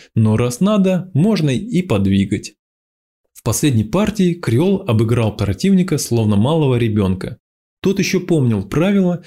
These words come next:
но совершенно утратил игровые навыки. Он просто кидал зары,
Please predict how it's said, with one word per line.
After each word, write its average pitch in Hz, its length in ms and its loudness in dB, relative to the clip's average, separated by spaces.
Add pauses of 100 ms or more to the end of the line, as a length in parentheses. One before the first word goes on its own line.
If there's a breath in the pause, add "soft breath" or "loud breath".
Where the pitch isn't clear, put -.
(140 loud breath)
но 117 80 0
совершенно 180 680 0
утратил 131 640 0
игровые 104 500 0
навыки. 98 600 -2 (320)
Он 113 200 0
просто 208 340 0
кидал 113 400 0
зары, 170 540 -2